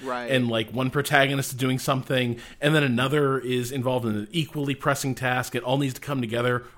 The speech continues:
Speaker 2: or things are gonna go horribly wrong. Now you can be sitting on the couch and it goes to split screen and you and your partner are basically, like, playing through that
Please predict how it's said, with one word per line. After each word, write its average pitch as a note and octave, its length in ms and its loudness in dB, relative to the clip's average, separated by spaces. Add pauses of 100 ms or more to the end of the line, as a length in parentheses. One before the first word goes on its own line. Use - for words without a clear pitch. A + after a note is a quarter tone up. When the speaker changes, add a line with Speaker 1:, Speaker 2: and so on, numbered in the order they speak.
Speaker 2:
or C3+ 80 -4
things C#3 260 0
are C3+ 40 0
gonna B2 100 -2
go A2+ 80 -2
horribly B2+ 360 -2
wrong. A2 360 -4 (300)
Now D3+ 160 2
you F3 160 0
can G#3 100 0
be F3 100 0
sitting D#3+ 280 -2
on C3 80 -2
the A2 80 -6
couch A#2 580 -4 (760)
and C#3+ 180 4
it B2+ 80 -2
goes D3 180 4
to C3 60 -8
split F3 320 -2
screen G2+ 540 -4 (240)
and C#3+ 180 2
you E3+ 100 4
and E3+ 60 4
your C#3+ 100 0
partner C3 440 0
are A2 120 -8
basically, C3+ 500 -2
like, G2+ 400 -6
playing A2+ 400 0
through A2+ 360 -2
that G2 360 -2